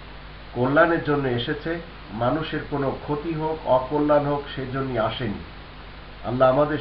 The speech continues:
সবাইকে তৌফিক দান করুন, আমরা যেন কিসাসের যে বিধান, সেই বিধানকে সুন্দরভাবে বুঝ-, বুঝতে পারি এবং কিসাসের বিধান যেন আমরা আমাদের জীবনে প্রয়োগ করার জন্য অন্তত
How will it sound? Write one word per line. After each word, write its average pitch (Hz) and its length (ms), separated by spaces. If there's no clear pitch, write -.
সবাইকে 139 480
তৌফিক 135 400
দান 139 300
করুন, 123 320
আমরা 131 340
যেন 143 160
কিসাসের 170 500
যে 143 80
বিধান, 135 520
সেই 139 220
বিধানকে 143 640
সুন্দরভাবে 151 680
বুঝ-, 127 480
বুঝতে 143 340
পারি 120 280
এবং 127 260
কিসাসের 165 480
বিধান 147 520
যেন 139 220
আমরা 135 440
আমাদের 139 500
জীবনে 139 480
প্রয়োগ 170 480
করার 151 340
জন্য 147 400
অন্তত 165 680